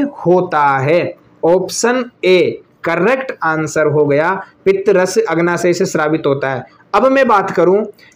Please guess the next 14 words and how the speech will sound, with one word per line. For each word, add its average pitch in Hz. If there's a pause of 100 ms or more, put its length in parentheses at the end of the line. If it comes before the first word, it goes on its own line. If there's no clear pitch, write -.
(100)
कि 254 (120)
ये 220
स्रावित 214
होकर 208
फिर 226
इसका 220 (160)
स्टोर 220
कहाँ 185
होता 170
है, 156 (280)
स्टोरेज 214
कौन 208
होता 185
है, 160